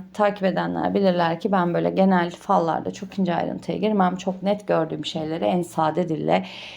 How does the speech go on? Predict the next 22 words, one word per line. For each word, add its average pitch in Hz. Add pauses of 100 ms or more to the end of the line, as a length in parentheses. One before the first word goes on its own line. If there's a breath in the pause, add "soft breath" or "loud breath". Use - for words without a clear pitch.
sizlere 214
aktarmak 185
isterim 175
ki 190
daha 190
fazla 165
insan 190
bu 190
fallardan 165
faydalanabilsin. 170 (500 loud breath)
Evet, 349
şimdi 320
videomuzun 302
başında 269
sizler 269
için 254
bir 247
tane 247
melek 226
kartı 220
çektik 247
ki 247